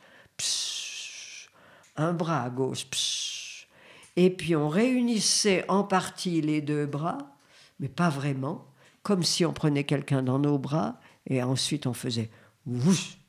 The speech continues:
wouch, wouch, wouch, piou ! Et on levait les bras, et ça, si on apprenait à quelqu'un à le faire, on pouvait le faire à deux.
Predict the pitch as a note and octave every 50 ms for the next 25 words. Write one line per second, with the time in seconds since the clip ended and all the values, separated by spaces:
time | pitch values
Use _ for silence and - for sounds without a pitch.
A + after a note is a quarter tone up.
0 | _ - C3+ D#3+ F#3+ - - - - - - _ _ _ D#3 F3+ G3+ G3 - -
1 | - _ _ _ _ - G#3+ B3 - - - - - _ _ _ _ _ _ _
2 | - - C#5+ D5 C#5+ C5+ C5 B4 A4 G#4 G4+ F#4+ F#4 F4 E4 D#4 G3 F#3 E3+ D#3
3 | D3+ - - - - - - - _ _ _ _ _ _ _ _ - C#3+ D3+ D3
4 | D3+ D#3 E3 E3+ D#3 D3 F3+ F3+ E3 D#3 C#3 B2+ A#2 A#2 A#2 C#3 D#3+ F#3 G#3+ -
5 | - - - - - - - - - - _ - D#3+ D#3+ D#3+ D3+ - - - -
6 | F3+ F3 G#3+ D#4 - - - - - - _ _ _ - - - - - G#3 A3
7 | G#3 - - - _ _ D3+ D3 C#3 C#3 C3+ C#3 C#3 - - D3+ C#3 C#3 D3 C3+
8 | C3 B2+ - D3 C3+ B2+ - - C#3+ B2+ A#2+ B2+ C3 C3+ C3 B2 - - G#3+ C4
9 | A#3+ G#3 F#3 D3+ - E3 E3 F3 E3 D3+ - - G#3+ G#3 F#3+ G3+ G#3+ G#3 G3+ A3+
10 | A3+ A3 G#3+ A3 A3 -